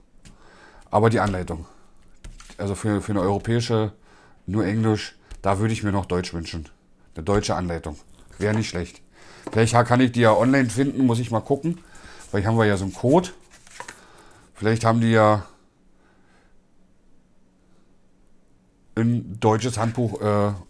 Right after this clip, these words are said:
auf der Webseite. Das werde ich euch dann im Hardware-Video nachreichen. Beziehungsweise war ja Hard-, Unboxing-Hardware-Video. Entschuldigung, ich musste schnell niesen. Oh Gott. Äh,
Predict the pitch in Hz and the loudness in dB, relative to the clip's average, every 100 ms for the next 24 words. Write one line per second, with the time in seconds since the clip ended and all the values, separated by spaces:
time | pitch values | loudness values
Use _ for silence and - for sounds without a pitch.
0 | - 104 101 98 - - _ - - 98 | -8 -2 0 -2 -8 -20 _ -20 -8 -4
1 | 95 117 - 113 120 98 101 107 104 101 | -2 -2 0 0 0 -2 -2 -2 -2 -4
2 | 98 101 92 - - - - - - 110 | -4 -4 -6 -10 -18 -20 -20 -8 -2 2
3 | 110 120 240 104 98 104 98 98 208 151 | 4 4 4 0 0 -2 0 0 0 -2
4 | 107 151 - _ _ - - - - 110 | -4 -10 -14 _ _ -16 -10 -6 -2 0
5 | 104 98 87 92 113 92 87 98 - 98 | 0 0 0 2 2 2 0 -6 -6 -4
6 | 95 95 98 87 92 98 90 104 117 - | -2 -4 -2 -4 -2 -2 -2 -2 -4 -12
7 | - - - - - - - - - - | -20 -18 -18 -20 -20 -20 -20 -20 -20 -20
8 | - - - - _ _ - _ _ - | -20 -20 -16 -18 _ _ -20 _ _ -18
9 | - 131 110 90 95 113 - 117 110 107 | -4 -2 0 -2 -2 0 2 4 6 6
10 | 131 151 - - - - - - - - | 4 2 -2 -18 -20 -20 -20 -20 -20 -20
11 | - - - - - - - - - - | -18 -14 -14 -14 -18 -12 -8 -8 -12 -20
12 | - - - - - - - 90 - - | -20 -20 -18 -18 -20 -2 0 0 -2 -8
13 | - - - - - - - - - - | -10 -16 -20 -18 -16 -16 -16 -18 -20 -4
14 | - 120 117 | 4 8 8